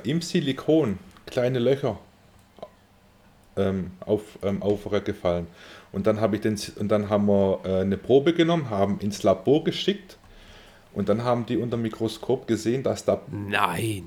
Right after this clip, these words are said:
Speaker 1: Bissspuren waren.
Speaker 2: Ach, krass.
Speaker 1: Und es war
Speaker 2: Okay.
Speaker 1: richtig durchlöchert, also das war wirklich Schweizer Käse. Da waren locker auf einen Meter, locker so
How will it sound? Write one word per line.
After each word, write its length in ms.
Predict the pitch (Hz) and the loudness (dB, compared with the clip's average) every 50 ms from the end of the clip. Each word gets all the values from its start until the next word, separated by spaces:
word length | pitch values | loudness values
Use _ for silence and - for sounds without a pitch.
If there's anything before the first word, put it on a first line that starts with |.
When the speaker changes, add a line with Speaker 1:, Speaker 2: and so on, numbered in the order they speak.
| 80 - | -2 2
Speaker 1:
Bissspuren 760 | - 202 202 - - - - - - 113 98 95 90 85 - | 4 4 4 4 2 -2 -2 0 2 4 4 4 4 2 -2
waren. 280 | - 76 73 73 73 73 - _ _ _ _ _ _ _ _ _ _ _ _ _ _ _ _ _ _ _ - | -4 -6 -6 -8 -12 -14 -18 _ _ _ _ _ _ _ _ _ _ _ _ _ _ _ _ _ _ _ -8
Speaker 2:
Ach, 200 | 117 101 - - - | -8 -8 -8 -8 -14
krass. 300 | - - 107 113 - - - - | -10 -8 -8 -8 -10 -8 -4 0
Speaker 1:
Und 160 | 117 110 120 | 2 4 4
es 160 | 110 - - | 4 4 4
war 120 | 117 110 101 | 4 4 6
Speaker 2:
Okay. 100 | 101 165 - 113 | 6 4 2 2
Speaker 1:
richtig 220 | 113 120 127 135 | 2 0 0 4
durchlöchert, 540 | - 185 175 175 170 170 202 196 - 110 - | 6 4 6 6 6 4 4 4 2 0 2
also 200 | 98 98 - 110 | 0 0 0 0
das 240 | 98 104 101 - - | 2 2 2 4 4
war 120 | 110 104 117 | 2 4 2
wirklich 240 | 135 - 185 - | 2 0 0 -2
Schweizer 300 | - - 143 156 156 151 | 0 2 0 2 2 0
Käse. 280 | 139 - 170 170 156 135 | 2 4 4 4 4 4
Da 180 | - 104 104 98 | 4 4 4 6
waren 280 | 104 104 104 104 104 95 | 6 6 6 4 4 4
locker 300 | 101 123 135 - - - | 4 4 4 4 2 2
auf 260 | 101 110 110 - - | 4 2 0 0 -2
einen 140 | 120 107 101 | -2 0 2
Meter, 320 | 107 131 160 156 131 104 | 2 4 2 2 2 2
locker 340 | 98 107 123 123 - 123 110 | 4 2 2 4 2 2 2
so 300 | - - 98 95 92 | 2 2 2 2 2